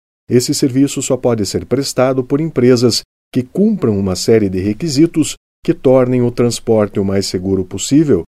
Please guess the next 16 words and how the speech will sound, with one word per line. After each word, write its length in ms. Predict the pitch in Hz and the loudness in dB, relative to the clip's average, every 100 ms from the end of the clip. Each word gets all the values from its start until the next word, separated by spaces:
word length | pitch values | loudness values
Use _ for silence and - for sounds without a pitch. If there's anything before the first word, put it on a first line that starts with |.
| _ _ _ _ _ - | _ _ _ _ _ -12
Segundo 520 | - 131 95 87 87 | -2 0 0 -2 0
a 100 | 95 | 2
agência, 600 | 110 110 147 156 147 95 - _ _ | 2 0 0 0 0 0 -4 _ _
a 180 | - 113 | 0 2
aviação 540 | 110 120 139 123 104 | 2 2 0 0 -4
civil 420 | 92 - 120 143 147 | -2 -4 2 2 2
está 220 | - 135 | 0 -6
sujeita 520 | - 127 107 113 107 | -4 -4 0 -2 -2
a 40 | |
uma 140 | 101 101 | -4 -4
forte 480 | - 123 131 - 87 | 0 2 2 -2 -8
regulação, 800 | 90 131 107 95 131 - 160 139 _ _ _ _ | -2 -2 0 -2 0 2 2 0 _ _ _ _
tendo 300 | 165 160 107 | 0 2 -2
como 300 | 110 98 101 | -2 0 0
objetivo 640 | 101 104 98 - 92 90 | 0 -4 -6 -4 -2 -4
primordial, 880 | - 160 165 98 90 98 131 135 | -2 -2 0 0 -2 0 4 4